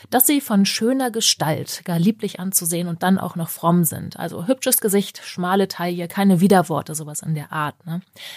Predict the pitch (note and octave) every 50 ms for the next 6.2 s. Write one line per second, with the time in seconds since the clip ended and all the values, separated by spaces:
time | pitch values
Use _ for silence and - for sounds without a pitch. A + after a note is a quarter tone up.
0 | - - - _ _ _ _ - G#3+ G3 F#3+ F#3 - A#3 C4+ E4+ - B3 G3 F3
1 | E3+ E3 - E3 D#3+ G3+ C#4+ C#4+ - - - - - G3 G3 A#3+ C#4 - G#3+ G3
2 | G3 - A#3 A3+ B3 A#3+ G#3 F#3 G#3 A3+ A3 G3 - - F#3 G3 G#3+ - G3+ F#3+
3 | - - F#3 F#3+ G#3 A#3 C4 B3+ - F#3+ F#3+ G3 G3+ G#3 A3 G3 G3 G#3 - F#3
4 | F3+ - - A3 A3+ - - A3+ A3 A3+ - - G3+ C4+ C#4+ - - - G3+ G3+
5 | G3 G3 G3 F#3 F#3 F3+ F#3 A#3 C4+ B3+ A3 F3+ - - E3+ - - D3 C#3+ -
6 | - - -